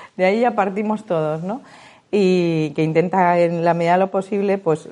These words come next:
eh, hacer su papel de ser humano lo mejor posible, ¿no? En lo que es la sociedad. Y luego, aparte de eso, pues, mm, ahora soy, eh, escritora. Me ha costado mucho decir eso,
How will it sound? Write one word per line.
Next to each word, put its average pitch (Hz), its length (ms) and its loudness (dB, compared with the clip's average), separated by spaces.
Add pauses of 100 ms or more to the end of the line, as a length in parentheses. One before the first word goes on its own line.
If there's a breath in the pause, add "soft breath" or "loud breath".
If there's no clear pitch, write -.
(100)
eh, 151 640 -4
hacer 170 680 -2
su 190 220 -6
papel 185 260 2
de 190 80 0
ser 190 180 -2
humano 185 280 2
lo 180 80 4
mejor 160 320 -2
posible, 139 520 -4
¿no? 185 180 -4
En 156 260 0
lo 147 100 2
que 151 100 -2
es 147 80 -2
la 160 120 0
sociedad. 127 480 -4 (640 loud breath)
Y 165 160 0
luego, 165 320 4
aparte 147 500 -2
de 165 140 0
eso, 202 280 -6
pues, 139 300 -6 (160)
mm, 131 460 -8
ahora 156 320 -2
soy, 156 340 -6 (220)
eh, 131 200 -6
escritora. 190 580 0
Me 202 100 -2
ha 170 60 2
costado 196 280 -2
mucho 208 280 -4
decir 165 300 -2
eso, 226 440 -4